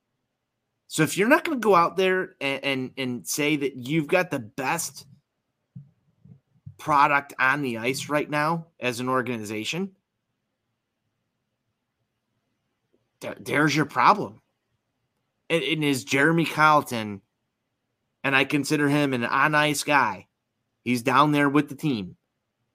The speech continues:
Is, is he what you're putting all of your faith in right now to lead Patrick Kane, Marc-Andre Fleury, and Jonathan Toews and develop young g-, like, he came in with, with this,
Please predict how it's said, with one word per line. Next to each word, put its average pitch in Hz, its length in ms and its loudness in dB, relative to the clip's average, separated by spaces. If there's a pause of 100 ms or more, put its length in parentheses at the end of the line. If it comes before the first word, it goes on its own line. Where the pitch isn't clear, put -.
(1300)
Is, 120 180 -6
is 131 200 0
he 180 400 -2
what 156 300 2
you're 151 100 4
putting 147 400 0
all 135 240 2
of 127 100 -2
your 123 140 -2
faith 123 440 -4
in 104 280 -6
right 107 260 -2
now 101 460 -2 (1600)
to 127 120 -2
lead 127 400 0
Patrick 151 480 0
Kane, 139 440 -2
Marc-Andre 143 800 4
Fleury, 123 680 0 (500)
and 120 180 -2
Jonathan 139 520 2
Toews 123 600 0
and 123 200 -4
develop 135 520 4
young 160 160 2
g-, 139 120 -6 (200)
like, 175 160 6
he 175 140 -4
came 311 280 6
in 294 180 4
with, 247 280 4
with 180 140 2
this, 175 240 2